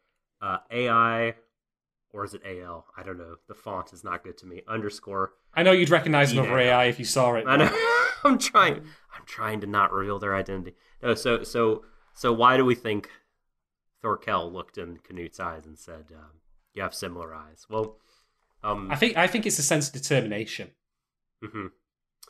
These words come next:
Speaker 1: I
Speaker 2: 'Cause there
Speaker 1: think
Speaker 2: was
Speaker 1: it
Speaker 2: no, there was no, like, turning, like, Thors around, and certainly Canute doesn't, like, buckle in front of, like, Thorkel, like, even when he gives him, like, the, you know,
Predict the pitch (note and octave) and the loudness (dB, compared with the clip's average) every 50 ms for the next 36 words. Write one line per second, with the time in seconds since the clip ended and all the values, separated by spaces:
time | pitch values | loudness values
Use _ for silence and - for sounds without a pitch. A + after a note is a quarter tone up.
0 | _ _ _ _ _ _ - G#2 C#3 D#3 D#3 D3 C#3 F3 F3+ F#3 F3 D#3 - - | _ _ _ _ _ _ -10 -4 0 2 2 4 6 6 6 6 6 4 2 -2
1 | _ _ _ _ - C#3+ C#3+ D3+ E3+ E3 D3 C#3+ C3+ B2 - - - D3+ C#3 C3+ | _ _ _ _ -4 -2 2 4 4 6 6 6 4 2 2 -4 -2 0 2 2
2 | C3 B2+ B2 A#2 A2+ A#2 A2+ A2 A2 - - _ _ _ _ _ - B2+ A#2+ A#2 | 2 0 -4 -4 -4 -2 -2 -2 -2 -6 -14 _ _ _ _ _ -8 -6 -6 -4
3 | B2+ B2+ - A2+ G2+ F#2+ F#2+ F#2+ G2+ G#2 G#2+ G#2+ - - C#3 B2+ A#2 A#2+ A2 - | -4 -4 -4 -6 -8 -8 -10 -8 -10 -10 -8 -6 -4 -2 -2 -2 -4 -6 -10 -10
4 | B2 A2 B2+ D3+ C#3+ C3+ C3+ A#2+ A#2+ A#2+ G#2+ - _ - B2+ A#2 A2+ A#2 - _ | -6 -2 0 0 0 0 -2 -8 -10 -10 -14 -16 _ -12 -8 -8 -8 -8 -10 _
5 | _ _ _ _ _ _ - D3+ C#3+ C#3+ - C3+ B2 B2 - - C3 A#2+ C3 - | _ _ _ _ _ _ -6 -6 -6 -4 -6 -6 -8 -8 -8 -8 -6 -4 -4 -2
6 | D3 C3+ C3 A#2+ A#2+ A2 - - B2+ A2+ A2 G#2+ - C3+ B2+ A#2+ A2 G#2 A2+ A2 | -4 -4 -2 -2 -4 -4 -4 -6 -4 -4 -4 -4 -2 0 0 0 0 0 -4 -6
7 | G#2+ - B2+ A#2 B2 A#2 B2 A#2+ A#2+ A2+ A#2+ B2 G#2+ B2 A#2+ A2+ A2+ A2+ A2+ - | -4 -4 -6 -6 -6 -6 -6 -4 -4 -4 -4 -6 -6 -6 -6 -4 -4 -4 -4 -6
8 | - A#2 A2+ G#2+ A2 A2+ A2+ A2 A2 G#2+ G#2 G#2 | -8 -10 -8 -4 -4 -2 -2 -2 -2 -4 -4 -6